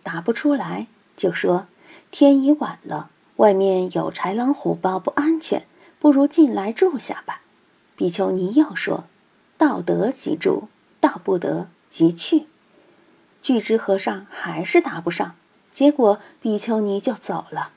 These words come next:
巨智和尚很惭愧，心想：“我堂堂丈夫学了很多东西，自己以为是得了道的人了，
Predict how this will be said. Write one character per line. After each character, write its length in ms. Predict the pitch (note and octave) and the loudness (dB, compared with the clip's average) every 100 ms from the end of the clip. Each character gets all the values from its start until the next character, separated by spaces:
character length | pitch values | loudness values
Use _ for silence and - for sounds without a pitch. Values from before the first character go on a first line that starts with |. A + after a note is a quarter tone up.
| _ _ _ _ | _ _ _ _
巨 200 | - G3+ | -2 0
智 120 | F3 F3 | 2 0
和 240 | - E3+ | 0 -6
尚 340 | E3+ F3 E3+ F3 - | -4 -4 -4 -8 -14
很 240 | - E3+ - | -10 -10 -8
惭 260 | - - - | -8 -8 -6
愧， 260 | - C#4 - _ _ - _ | -2 -2 -4 _ _ -20 _
心 240 | - D#4+ | 8 8
想 300 | D#4+ C4+ A3 - _ | 8 2 0 -8 _
：“我 140 | A3 | 0
堂 300 | - - A3 | 0 -2 2
堂 240 | D#4 A3 A#3 | 2 2 0
丈 240 | F4 C#4+ | 2 2
夫 320 | G3 F3+ F3 - | -2 -2 -2 -4
学 160 | - C#4+ | 0 2
了 120 | E4+ | 4
很 260 | F#4+ G3+ E3+ | 0 -8 -8
多 160 | - F#3+ | -4 0
东 200 | C#4+ D4+ | 2 2
西， 280 | - - - _ _ | 0 -6 -8 _ _
自 160 | - F#4+ | 2 2
己 260 | C4+ C4 | 2 -2
以 60 | G#3 | -2
为 260 | E3+ F3 - - | -2 -2 -2 -12
是 200 | - A3+ | 0 0
得 220 | G3 F3+ | 0 -4
了 100 | A3 | -4
道 320 | C#4 F#4 E4+ | 0 -2 -2
的 140 | F#3+ E3 | -6 -8
人 220 | - - | -8 -10
了， 220 | - - | -10 -10